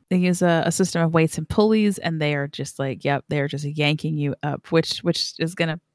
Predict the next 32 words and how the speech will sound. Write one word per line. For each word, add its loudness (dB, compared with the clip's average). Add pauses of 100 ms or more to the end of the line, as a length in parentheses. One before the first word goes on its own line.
(160)
cause 0
something -4
actually -6
sort -6
of -8
amusing -4
to -4
happen. -4 (180)
<laughs> 4 (400)
But -2 (600)
we'll 2
get 8
to -4
that 10
in 2
a 2
second, 0
'cause 4 (100)
a 6
few 2
days 6
before 2
the 2
sentence -2
is -4
carried 0
out, 2
Charles 2
confesses 0
to -4
the 0
murder -6